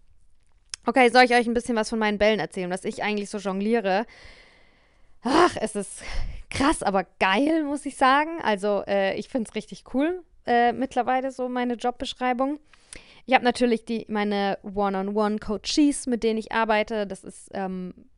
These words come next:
schon länger mein Kerngeschäft und das find ich auch mega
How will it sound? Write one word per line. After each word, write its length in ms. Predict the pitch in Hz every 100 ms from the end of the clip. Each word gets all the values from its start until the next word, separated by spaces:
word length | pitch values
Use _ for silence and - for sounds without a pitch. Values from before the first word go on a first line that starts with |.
| -
schon 500 | - 190 185 196 -
länger 340 | 214 220 226 214
mein 200 | 185 190
Kerngeschäft 640 | 226 208 196 - 190 -
und 180 | - 202
das 140 | -
find 160 | - 196
ich 120 | -
auch 200 | 92 - - - - - - _
mega 320 | 214 214 196